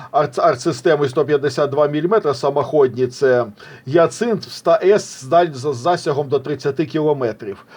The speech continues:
Тоді ж на двадцятий рік планували озброїти чи то сорок п'яту артбригаду, ну, швидше за все, сорок п'яту, це невелика таємниця. Замовили двадцять, скільки тоді було, шість, двадцять шість одиниць Дана сто п'ятдесят два міліметри. До двадцять першого року вони проходили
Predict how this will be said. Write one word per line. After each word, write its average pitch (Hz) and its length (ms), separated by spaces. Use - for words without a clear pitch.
Тоді 196 340
ж 139 100
на 175 100
двадцятий 185 600
рік 180 200
планували 165 600
озброїти 156 680
чи 160 160
то 160 200
сорок 151 340
п'яту 196 440
артбригаду, 139 720
ну, 185 80
швидше 180 420
за 156 140
все, 160 220
сорок 160 320
п'яту, 208 440
це 139 200
невелика 151 460
таємниця. 170 680
Замовили 170 800
двадцять, 156 680
скільки 151 400
тоді 147 300
було, 143 320
шість, 165 380
двадцять 180 360
шість - 280
одиниць 147 480
Дана 196 400
сто 175 200
п'ятдесят 160 540
два 147 180
міліметри. 147 520
До 160 360
двадцять 147 440
першого 147 420
року 139 260
вони 143 280
проходили 135 800